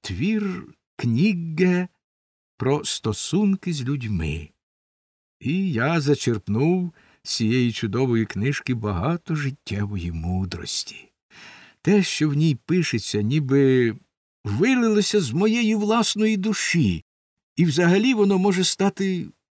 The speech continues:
у величезній пригоді котам,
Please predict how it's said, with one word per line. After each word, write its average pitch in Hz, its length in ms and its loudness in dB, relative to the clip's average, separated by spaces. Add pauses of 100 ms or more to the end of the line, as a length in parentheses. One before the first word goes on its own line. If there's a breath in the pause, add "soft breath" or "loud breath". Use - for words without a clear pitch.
(260)
у 156 60 4
величезній 208 800 2
пригоді 160 560 2
котам, 175 680 -2